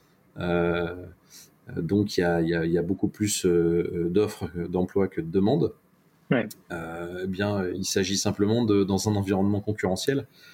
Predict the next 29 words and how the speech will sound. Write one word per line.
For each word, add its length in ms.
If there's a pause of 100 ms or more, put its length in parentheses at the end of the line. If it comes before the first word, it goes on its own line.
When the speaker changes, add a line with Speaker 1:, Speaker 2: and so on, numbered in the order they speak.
(420)
Speaker 1:
bah, 100
d'essayer 280
de 40
s'adapter 420
et 60
d'être, 260
euh, 280 (300)
meilleur 440
que 80
les 100
autres, 140
c'est-à-dire 420
plus 220
attractif, 520 (200)
tout 80
simplement. 380 (800)
Et, 80
Speaker 2:
Mhm. 360
Speaker 1:
et 80
à 100
notre 260
niveau 340
en 100
magasin, 720
euh, 480
on 180
a 120
quelques 340
tensions, 440